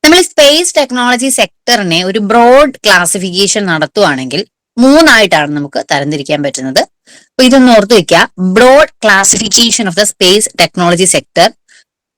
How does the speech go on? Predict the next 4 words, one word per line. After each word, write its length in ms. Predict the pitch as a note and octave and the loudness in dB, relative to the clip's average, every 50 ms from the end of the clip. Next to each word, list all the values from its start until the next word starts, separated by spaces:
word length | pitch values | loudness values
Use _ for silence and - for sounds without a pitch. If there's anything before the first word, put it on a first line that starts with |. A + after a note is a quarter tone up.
| _ _ _ _ - A3 | _ _ _ _ 0 2
ഒന്നാമത്തേത് 640 | A#3+ B3+ C#4 D4 D4 D4 B3+ C4+ B3+ B3 C#4+ - - G#3+ | 2 4 4 4 2 2 2 2 2 2 0 0 -2 -2
അപ്സ്ട്രീം 600 | G#3 - - - - - - B3 C4+ C#4 C#4+ C#4+ | -4 -2 -4 -6 -4 -4 -4 -2 -2 0 0 0
സെഗ്മെന്റ് 460 | - - F#3 - - F3 E3 D#3 D#3 | -2 -2 -4 -4 -4 -6 -6 -6 -6
ആണ് 180 | C3+ C3 C#3+ | -6 -6 -8